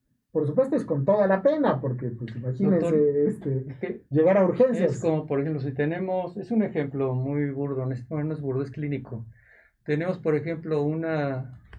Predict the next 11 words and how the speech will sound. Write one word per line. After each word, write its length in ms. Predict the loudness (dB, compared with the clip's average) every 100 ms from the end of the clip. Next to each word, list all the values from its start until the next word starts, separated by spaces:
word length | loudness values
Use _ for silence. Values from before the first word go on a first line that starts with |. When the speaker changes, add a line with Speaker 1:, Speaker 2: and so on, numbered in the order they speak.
| -20 -20 _
Speaker 2:
muy 220 | -4 -2
técnico, 420 | -2 -2 -2 -2 -2
hablando 400 | 0 0 0 2
de, 220 | 0 -2 -6 -8 -8
de 120 | -4
medicina 580 | -2 -2 -4 -6 -4 -4
de, 180 | -4 -4
de 160 | -6
los 200 | -8 -6
órganos 580 | -4 -4 -4 -6 -8 -18 -12
reproductores, 720 | -10 -4 -4 -4 -4 -4